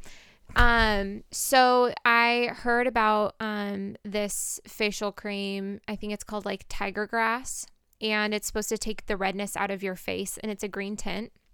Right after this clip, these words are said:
And I'm like, "Wait, why would I pay?" I think it's, like, it's su-, pretty expensive, and it's something I would pay for, but I was like, "Why would I not try first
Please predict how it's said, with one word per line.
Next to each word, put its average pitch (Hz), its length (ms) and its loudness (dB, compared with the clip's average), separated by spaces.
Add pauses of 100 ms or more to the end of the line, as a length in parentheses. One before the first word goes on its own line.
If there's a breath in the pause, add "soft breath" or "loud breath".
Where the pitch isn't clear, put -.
(580)
And 254 120 -4
I'm 233 160 0
like, 214 260 0 (480 soft breath)
"Wait, 247 400 4
why 214 460 2
would 415 140 2
I 415 180 4
pay?" 208 420 0 (140)
I 226 80 -6
think 254 200 -2
it's, 254 140 -4
like, 349 220 -2 (400)
it's - 160 -6
su-, - 200 -2 (100)
pretty 370 340 4
expensive, - 840 0 (400 loud breath)
and 226 380 2
it's 226 140 -2
something 277 260 0
I 208 120 2
would 196 280 0
pay 202 160 2
for, 180 220 0
but 208 140 0
I 208 100 2
was 214 100 -2
like, 208 160 -2
"Why 208 440 2
would 226 160 0
I 214 120 0
not 202 380 -4
try 196 480 -2
first 196 720 -4